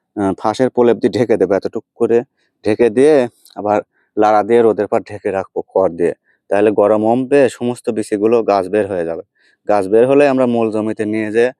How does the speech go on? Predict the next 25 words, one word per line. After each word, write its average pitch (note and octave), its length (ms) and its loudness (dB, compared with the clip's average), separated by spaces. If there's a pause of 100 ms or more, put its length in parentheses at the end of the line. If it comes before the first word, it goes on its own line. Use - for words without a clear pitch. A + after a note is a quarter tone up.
(340)
এই G2+ 160 2
যে G#2 140 4 (440)
তিন A2+ 180 0
পোয়া G2+ 240 0
জমিতে, G#2+ 420 -2 (460)
মোটামুটি G2+ 500 2 (840)
বাইশ A2+ 240 0
শতাংশ B2+ 420 -4
জমিতে G2+ 340 0
এগুলো G2+ 200 2
আমরা G2 160 0
রোপণ G2 320 -2
করার G2 260 0
জন্য G#2 200 0
এখানে G#2+ 240 -2
দিচ্ছি। G2+ 280 -2
এখানে A#2+ 260 -2 (420)
ইউনাইটেড B2+ 460 0
সিডের, B2 380 0 (560)
আহ, G2 260 -2
নওগাঁর G#2 440 2
খেরাই G2+ 340 0
বীজ, A2+ 280 2 (480)
এগুলো G#2 320 4
আমরা G#2+ 280 0